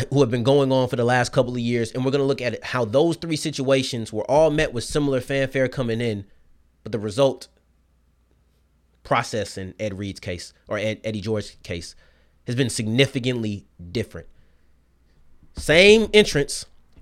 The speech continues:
different exits, different results, different processes. We're gonna talk about that on tomorrow's episode, but I appreciate you for making us your first listen of the day today. Please spread the word. I love this episode. I haven't listened to it back, but I love this episode already.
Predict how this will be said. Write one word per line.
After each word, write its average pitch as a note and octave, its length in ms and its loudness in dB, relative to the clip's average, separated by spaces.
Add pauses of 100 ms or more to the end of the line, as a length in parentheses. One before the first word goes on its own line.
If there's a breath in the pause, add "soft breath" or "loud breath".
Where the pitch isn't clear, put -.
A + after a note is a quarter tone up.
(120)
different E3+ 380 2
exits, - 480 -2 (380)
different C3+ 400 0
results, A#2 400 -4
different A2+ 420 -6
processes. F2 680 -6 (240 soft breath)
We're A#2+ 80 -4
gonna C#3 100 4
talk D3 140 6
about C3+ 160 4
that C3+ 100 4
on C3 120 2
tomorrow's B2+ 420 -2
episode, B2 380 -2
but A#2+ 100 0
I A#2+ 80 4
appreciate D3 480 -2
you C#3 60 -6
for C3 80 -6
making C3 260 0
us B2+ 160 -4
your B2+ 80 -4
first C3 300 0
listen B2+ 240 -4
of A#2 80 -4
the A2+ 80 -4
day A#2 320 0 (160 loud breath)
today. B2 240 2
Please E3+ 300 -2
spread C3 220 4
the A#2 60 -2
word. A2 240 2
I D#3 80 8
love A#2+ 320 2
this F#2+ 160 -6
episode. F#2 400 -4
I A2 60 0
haven't C#3 240 4
listened C3 240 -2
to C3 100 0
it A2+ 80 -2
back, A2 240 0
but A2 80 0
I A#2 80 2
love A2+ 240 0
this G2+ 140 -6
episode G2 400 -4
already. F#2 400 -2